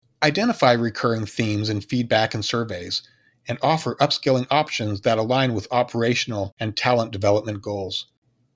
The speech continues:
Employees need to see that their input leads to action. Third, provide a roadmap for employees.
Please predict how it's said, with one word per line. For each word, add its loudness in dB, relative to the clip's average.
Employees 4
need 6
to 2
see 6
that 0
their -2
input 0
leads 2
to -4
action. -2
Third, 4
provide 4
a 8
roadmap 6
for 0
employees. -2